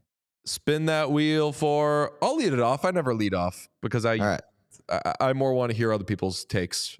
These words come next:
Speaker 1: I'm the Mike
Speaker 2: We gotta
Speaker 1: Greenberg
Speaker 2: do,
Speaker 1: of
Speaker 2: like,
Speaker 1: the
Speaker 2: we gotta
Speaker 1: show.
Speaker 2: rearrange the wheel because there's so many blue teams. You see how, how many blue teams are in a row on the left there?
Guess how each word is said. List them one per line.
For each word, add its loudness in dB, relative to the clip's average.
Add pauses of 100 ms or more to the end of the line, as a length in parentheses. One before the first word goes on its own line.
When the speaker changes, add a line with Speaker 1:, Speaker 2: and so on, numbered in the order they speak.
(480)
Speaker 1:
I'm -2
the 0
Mike 0
Speaker 2:
We 2
gotta 4
Speaker 1:
Greenberg -4
Speaker 2:
do, 4
Speaker 1:
of 2
Speaker 2:
like, 2
Speaker 1:
the 0
Speaker 2:
we 0
gotta 2
Speaker 1:
show. 2
Speaker 2:
rearrange 2
the 2
wheel 2
because 0
there's 0
so 2
many 2
blue 0
teams. 0
You 0
see 2
how, 2
how 2
many 2
blue 0
teams 0
are 2
in 2
a 2
row 4
on 2
the 0
left 0
there? 2